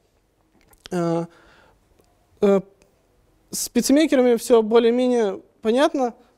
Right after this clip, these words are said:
Важно было также воспитать, обучить менеджеров. Э, с менеджерами мы встречались каждый день.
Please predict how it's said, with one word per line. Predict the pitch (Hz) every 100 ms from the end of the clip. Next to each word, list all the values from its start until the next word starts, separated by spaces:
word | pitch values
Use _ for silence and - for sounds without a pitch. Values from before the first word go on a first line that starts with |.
| -
Важно | 214 208 247 269
было | 226 226
также | 214 233 226 233 208 190 -
воспитать, | 202 - - 233 247 -
обучить | 190 202 - 247 226 - _
менеджеров. | 190 214 220 208 175 170 _ _ _ _ _ _ _ _ _ _ _ _ _ 196
Э, | 190 180 175 170 175 _ _ -
с | -
менеджерами | 269 262 226 220
мы | 214 220
встречались | - 226 262 233 208 180 - - _
каждый | - 233 240 220
день. | 196 220 220 226